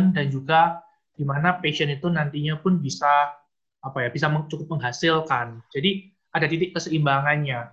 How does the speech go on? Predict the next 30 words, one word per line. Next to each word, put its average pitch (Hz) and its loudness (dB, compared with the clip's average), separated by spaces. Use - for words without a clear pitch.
Karena 170 2
kalau 185 4
berat 151 2
sebelah 143 2
itu 202 -2
juga 151 2
nggak 123 -4
baik 165 2
nih. 143 -6
Kita 151 -4
kerja 170 0
sesuai 165 -2
passion 160 -2
tapi 190 0
nggak 151 0
menghasilkan, 147 -2
mau 127 -12
makan 123 -10
apa 196 2
nih 190 2
kita? 143 -4
Tapi 180 -4
kebalikannya 185 2
juga 247 2
nih, 175 0
kita 190 0
punya 220 -2
banyak 165 0
duit 160 -2
nih, 190 0